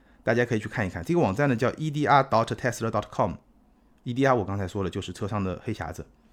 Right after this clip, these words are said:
这个网站很有意思啊，它提供了E D R的解读软件，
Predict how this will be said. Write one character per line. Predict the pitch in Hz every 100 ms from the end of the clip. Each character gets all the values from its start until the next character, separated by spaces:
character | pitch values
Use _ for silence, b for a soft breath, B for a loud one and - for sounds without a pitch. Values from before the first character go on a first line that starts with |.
| _
这 | -
个 | 240
网 | 135
站 | 113 117
很 | 123
有 | 90
意 | 90
思 | -
啊， | 90 - b b b b b _ _ _ _
它 | - 208 202 - - _ _ _ _ _ -
提 | - 135
供 | 143 185 175
了 | 147 120 - _ _ _ _ _ _ _ _ -
E | 160
D | 156
R | 151
的 | 151
解 | 139
读 | 90
软 | 117 87
件， | 92 98